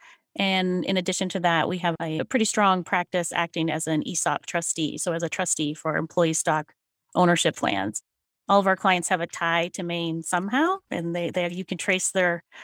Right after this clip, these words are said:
their lineage back somewhere to someone in Maine that they know, uh, but our clients are all over the country, and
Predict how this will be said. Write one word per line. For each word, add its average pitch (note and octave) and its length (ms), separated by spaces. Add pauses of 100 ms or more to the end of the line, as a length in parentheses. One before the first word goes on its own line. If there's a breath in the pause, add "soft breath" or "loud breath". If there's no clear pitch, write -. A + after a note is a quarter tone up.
(120 loud breath)
their G3 120
lineage G3 420
back F#3 220
somewhere G3 400
to F#3+ 240
someone G3+ 340
in F#3+ 160
Maine G3+ 420
that G#3 140
they G3+ 140
know, G3+ 400
uh, F3+ 80
but F#3 120
our F#3 60
clients F3+ 320
are F3+ 80
all F3 160
over F3 160
the E3+ 80
country, F#3+ 540
and E3+ 380